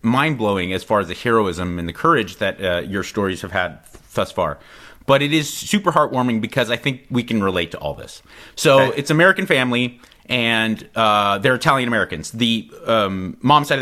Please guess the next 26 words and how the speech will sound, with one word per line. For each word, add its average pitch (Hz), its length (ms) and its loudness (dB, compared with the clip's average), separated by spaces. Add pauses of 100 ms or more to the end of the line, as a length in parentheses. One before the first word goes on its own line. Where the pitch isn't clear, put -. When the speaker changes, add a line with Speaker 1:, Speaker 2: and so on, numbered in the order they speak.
Speaker 1:
the 131 60 -2
family 120 420 -2 (360)
is 123 380 0
in 151 160 2
Italy. 190 420 0
They, 98 140 0 (100)
the, 107 140 -2
the 110 160 -4
grandma 131 440 2
and 123 140 -2
grandpa 120 460 2
and 117 180 0
the, 110 80 2
and, 104 420 -2
uh, 98 380 2
all 101 120 4
the 110 140 0
uncles 110 320 0
and 107 80 0
aunts, 107 240 -2
they're, 107 220 0
they're 113 120 -2
still 113 360 0
in, 101 300 -4
in 110 180 0
Italy. 90 360 -4